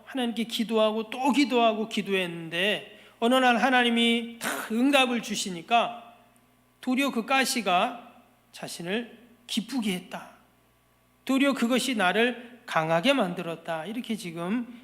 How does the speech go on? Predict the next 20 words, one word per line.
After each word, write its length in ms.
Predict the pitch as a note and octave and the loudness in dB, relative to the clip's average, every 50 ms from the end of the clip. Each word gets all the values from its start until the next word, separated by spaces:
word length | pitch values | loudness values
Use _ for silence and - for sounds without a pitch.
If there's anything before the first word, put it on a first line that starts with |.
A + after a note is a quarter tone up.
| - - | -20 -16
예, 120 | D#3+ D#3+ D#3+ | -16 -16 -12
고백을 600 | - - E3+ D#3+ F3 E3 D#3 D3 E3 D#3 D#3 D#3+ | -8 -8 -4 -2 -2 -4 -4 -4 -6 -8 -8 -8
하고 300 | - - B3 G#3 F3 E3+ | -8 -8 -8 -8 -8 -10
있습니다. 600 | D#3 D#3 - - - E3+ D3 - _ - - - - _ _ _ _ _ _ _ _ _ _ _ _ _ _ _ _ _ _ _ _ - - - - - - | -10 -10 -12 -12 -12 -14 -20 -20 _ -20 -20 -20 -20 _ _ _ _ _ _ _ _ _ _ _ _ _ _ _ _ _ _ _ _ -20 -20 -20 -20 -20 -6
그래서 260 | - A#3+ C4 A#3 B3+ | -2 0 2 4 6
바울은 500 | A3 B3 B3 B3+ B3+ B3+ C4+ C4 B3+ A#3+ | 6 6 6 6 4 4 4 4 4 4
그 160 | - - D4+ | 4 4 4
이후부터 600 | C4 A#3 B3+ D#4 E4 D#4 C4+ C4 C4 - A#3 A3+ | 6 6 6 6 6 4 2 0 2 2 4 4
어떻게 360 | - D4 D4+ - D4 B3+ C4+ | 4 4 2 2 2 4 4
합니까? 800 | A#3 G#3+ G3 F#3 F#3 F3+ - F#3 F3 F3+ G#3+ C4+ C4+ - - - - | 4 4 2 0 -4 -4 -4 -2 0 0 0 0 -2 -6 -14 -18 -6
그 120 | - D4+ D4 | -2 2 2
이후부터 760 | C4+ B3 A#3 G3 G3+ - - B3+ C4 A3+ E3+ D3 - - - - - - - _ _ _ _ _ _ _ _ _ | 2 2 2 -2 -4 -2 0 2 2 2 2 -2 -6 -12 -18 -20 -20 -20 -20 _ _ _ _ _ _ _ _ _
이 180 | C#4 C#4 C#4 B3+ | 0 4 4 6
약함, 720 | G3+ G#3 G#3 - - B3+ A3+ F#3+ D#3+ C#3+ - - - - | 4 4 2 2 2 2 2 2 0 -6 -12 -16 -14 -10
이 140 | - C4 B3 | -8 -6 0
가시를 760 | - C#4+ C#4 D4+ - - - B3+ A3 B3 A#3+ G3+ D#3 - - - | 2 4 4 4 2 0 -2 0 2 2 2 2 0 -4 -6 -8
막 140 | F#3+ - - | -6 -6 -2
자랑하고 520 | - G#3+ F#3 G#3 C#4+ D4+ C#4 B3+ A3 G3 | 0 2 4 4 4 4 4 0 0 -2
다니는 440 | - - D#3+ D#3+ F3+ F#3 F3+ E3 D3 | -4 -8 -8 -6 -6 -6 -8 -8 -10
거예요. 220 | D3 C#3+ C3 C#3 | -12 -14 -16 -18